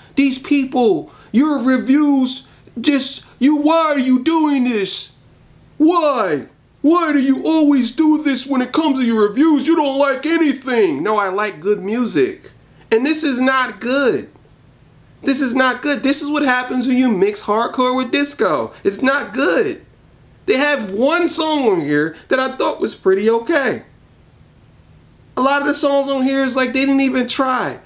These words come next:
The raps, of course the raps are good. And a lot of y'all can't get past the, that's just, that just these guys just are good rappers. They're not really good song makers anymore. And the thing about this album, there's no growth.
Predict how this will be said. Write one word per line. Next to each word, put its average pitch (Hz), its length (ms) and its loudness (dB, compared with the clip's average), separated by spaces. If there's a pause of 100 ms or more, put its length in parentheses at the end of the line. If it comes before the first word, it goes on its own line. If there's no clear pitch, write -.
(280)
The 226 100 2
raps, 269 500 -2
of - 180 -4
course 254 360 -2
the 185 100 -4
raps 160 340 -2
are 117 60 -6
good. 104 400 -10 (260)
And 233 120 0
a 262 40 2
lot 269 200 0
of 262 80 -2
y'all 214 180 0
can't 214 380 -4
get 202 180 -8
past 202 400 -6
the, 170 240 -2 (180)
that's 185 200 0
just, 196 360 -2 (280)
that 160 320 -4
just 160 360 -4
these 208 300 -4
guys 175 480 -4
just - 400 -8
are 131 120 -10
good 175 240 -2
rappers. 214 540 -4 (400)
They're 320 120 0
not 294 160 0
really 277 180 0
good 226 160 -4
song 240 340 0
makers 143 320 -2
anymore. 110 520 -4 (420)
And 285 340 0 (360)
the 262 160 -2
thing 330 280 0
about 214 380 -2
this 190 260 0
album, 156 460 -2
there's 269 320 0
no 262 380 2
growth. 247 520 -2